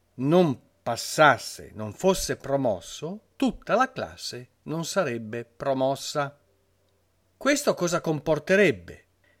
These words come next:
Che tutti quanti si prodigherebbero per far sì che anche quelli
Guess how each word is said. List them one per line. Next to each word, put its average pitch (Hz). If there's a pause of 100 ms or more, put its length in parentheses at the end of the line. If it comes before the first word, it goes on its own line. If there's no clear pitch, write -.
(140)
Che 143 (140)
tutti 247
quanti 117
si 147 (140)
prodigherebbero 147 (580)
per 127
far 170
sì 175 (460)
che 107
anche 147
quelli 117